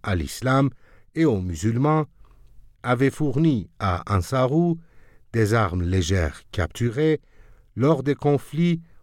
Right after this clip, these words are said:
au Sahel. La plupart des informations concernant l'allégeance continue d'Ansarou et son appartenance à Al-Qaïda proviennent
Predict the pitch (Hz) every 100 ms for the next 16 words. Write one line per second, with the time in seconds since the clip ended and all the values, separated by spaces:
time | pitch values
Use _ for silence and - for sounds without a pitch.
0 | - 135 - 139 90 76 - - - -
1 | - - - - - - - - - -
2 | - 107 95 120 117 165 151 143 135 127
3 | 135 123 123 - 151 151 147 - - -
4 | - - - 147 - 131 117 127 123 117
5 | - 107 110 107 110 101 85 - - 113
6 | 104 123 123 117 85 - _ 98 92 -
7 | 120 117 151 165 165 - - - - -
8 | - _ - 160 165 120 104 95 127 -
9 | 131 151 170 165 - 127 95 80 95 82
10 | 82 113 131 123 - - - - - -
11 | - 165 175 120 120 127 131